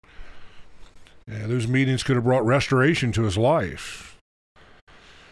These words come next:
It could have been a place where he could get honest answers to why his life was full of insanity. But instead, he has chosen to live inside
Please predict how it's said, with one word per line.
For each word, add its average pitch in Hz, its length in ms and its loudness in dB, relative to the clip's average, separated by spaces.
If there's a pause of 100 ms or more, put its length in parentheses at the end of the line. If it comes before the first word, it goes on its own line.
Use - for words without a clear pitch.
(440)
It 156 100 -4
could 214 140 6
have 185 80 2
been 190 80 4
a 147 60 2
place 185 420 2
where 139 80 2
he 139 120 2
could 120 140 -2
get 127 200 0
honest 131 500 0
answers 123 760 -2
to 117 120 -4
why 110 300 0
his 101 240 -2
life 107 380 0
was 98 160 -6
full 120 240 -2
of 98 100 -4
insanity. 92 720 -2 (580)
But 120 200 0
instead, 147 880 0
he 143 160 0
has 135 240 0
chosen 139 460 2
to 135 80 2
live 127 340 0
inside 120 800 -2